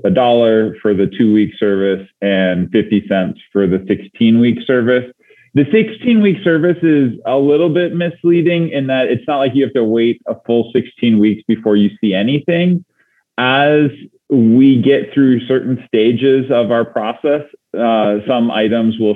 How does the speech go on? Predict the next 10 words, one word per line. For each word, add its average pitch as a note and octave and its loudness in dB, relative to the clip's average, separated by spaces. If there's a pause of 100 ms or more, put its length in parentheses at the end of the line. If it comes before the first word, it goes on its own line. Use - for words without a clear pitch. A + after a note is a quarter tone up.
show, G#2 0
start A2 -2
to G#2+ -2
show G2+ 0
up G#2 -2
in G#2 0
your G2 -2
account. G#2+ -4 (320)
And A#2+ 2
then, A2+ 0